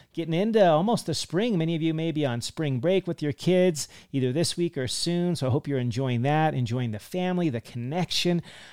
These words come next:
I really think that is the secret ingredient to life, to happiness, longevity.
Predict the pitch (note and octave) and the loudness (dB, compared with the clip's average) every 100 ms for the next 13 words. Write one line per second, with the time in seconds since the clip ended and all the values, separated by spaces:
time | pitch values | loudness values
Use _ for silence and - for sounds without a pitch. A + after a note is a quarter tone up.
0 | - - C3 D#3+ E3 - D3 C#3 C#3 C#3+ | -16 -2 2 6 6 4 -2 0 0 -2
1 | A2 A#2+ - - - E3 - E3+ E3+ - | -4 -6 -4 -2 0 0 0 -2 -2 -4
2 | B2+ A#2 F#2+ A2+ C#3 D3 D3 D3 B2+ A#2 | -4 -4 -8 -4 0 0 0 -2 -8 -10
3 | G#2 B2 D#3 F3+ D#3+ - - - - D3+ | -4 0 2 2 0 -4 -10 -10 -4 -2
4 | E3 D#3+ E3 E3 - - - - - A#2+ | 0 -2 -2 -2 -4 -12 -20 -16 -8 -4
5 | A2+ G2+ F#3 G3 G3+ F#3+ F3 | -4 2 4 6 6 6 4